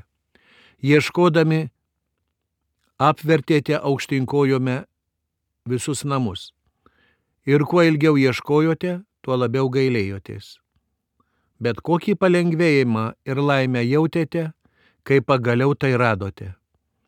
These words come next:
Galbūt net paskambinsite draugams ir pasidalinsite savo džiaugsmu? Galbūt panašius jausmus turėjo piemuo, ieškoję savo pražuvusios avies,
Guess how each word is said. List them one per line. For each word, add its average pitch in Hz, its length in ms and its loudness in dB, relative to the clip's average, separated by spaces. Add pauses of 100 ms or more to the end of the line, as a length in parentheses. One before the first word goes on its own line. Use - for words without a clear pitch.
(760)
Galbūt 147 460 2
net 147 240 2
paskambinsite 139 920 0
draugams 127 680 0
ir 127 100 -4
pasidalinsite 127 1000 -2
savo 127 340 -4
džiaugsmu? 120 540 -8 (2000)
Galbūt 127 400 2
panašius 127 520 0
jausmus 123 480 -2
turėjo 120 360 -2
piemuo, 123 480 -6 (960)
ieškoję 131 640 2
savo 127 320 -2
pražuvusios 120 800 -4
avies, 120 420 -6